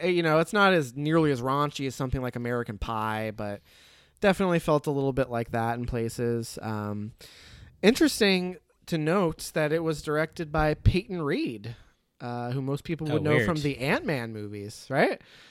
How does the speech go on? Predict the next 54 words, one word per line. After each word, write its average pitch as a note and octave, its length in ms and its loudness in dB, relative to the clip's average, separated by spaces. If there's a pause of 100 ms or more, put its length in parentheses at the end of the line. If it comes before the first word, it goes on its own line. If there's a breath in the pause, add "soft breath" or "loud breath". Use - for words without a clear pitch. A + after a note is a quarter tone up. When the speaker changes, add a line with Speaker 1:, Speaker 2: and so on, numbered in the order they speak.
(120)
Speaker 1:
I A2+ 160 -4
didn't F#3 140 4
realize E3 360 4
that D#3 140 0
until C#3 480 -2 (260)
got C#3 220 0
to D3 80 -6
the B2+ 160 -4
end C#3 240 -2
credits D3 420 0
and A#2 100 -8
it A2+ 80 -8
said, A2+ 220 -8
"Directed D3+ 300 -6
by G#2+ 140 -8
Peyton F3 400 -2
Reed." F3 340 -6
I G2 40 -10
was G#2+ 140 -12
like, G#2 100 -18 (140)
"Oh, - 60 -12
shit." - 580 -10 (760 soft breath)
Speaker 2:
So - 160 -4
this C#3 240 -2
was C3 160 2
your, B2+ 120 0
Speaker 1:
Interesting. A#2 240 -10
Speaker 2:
sorry, A#2 260 2
you A#2+ 40 0
said C3 200 0
this B2+ 140 -4
was B2 120 -4
a A#2 60 -4
first C3 260 -4
time C3+ 160 0
watch? A#2+ 460 -6
Speaker 1:
Yes, C#3 420 0
I C#3+ 140 2
have D#3 160 2
never D3 320 -2
seen C3+ 340 -8
Bring A2 220 -12
It F#2+ 60 -8
On. F#2+ 60 -4
Speaker 2:
Wow. G#2 320 -2 (200)
How A2 100 -4
did A#2+ 100 -2
this A#2 200 -6
movie A2+ 200 -2
escape - 480 -10
you E2 140 -14
for G2 180 -18
so G#2 200 -10
long? G#2+ 280 -8